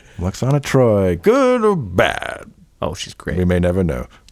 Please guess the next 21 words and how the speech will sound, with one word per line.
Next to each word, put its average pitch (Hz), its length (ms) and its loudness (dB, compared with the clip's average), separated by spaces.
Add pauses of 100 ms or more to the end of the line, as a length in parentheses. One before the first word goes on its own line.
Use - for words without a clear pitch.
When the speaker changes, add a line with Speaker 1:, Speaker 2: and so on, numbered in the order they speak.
(540)
Speaker 1:
<laughs> - 640 -14
She's - 200 -6
so 117 200 0
good 92 340 -2
that 82 160 -4
you 73 140 -10
just, - 240 -14 (100)
you 78 220 -12 (180)
can't - 240 -10
stand 82 420 -8
her. - 160 -12 (100)
<laughs> - 120 -20
Speaker 2:
Fucking - 1400 -8 (100)
Troy's - 380 -12
mom. - 400 -12 (220)
<laughs> - 680 -2 (1000)
Yeah, 139 80 2
so 143 120 4
buckle 151 300 4
up, 117 140 2
buckaroos. 107 720 2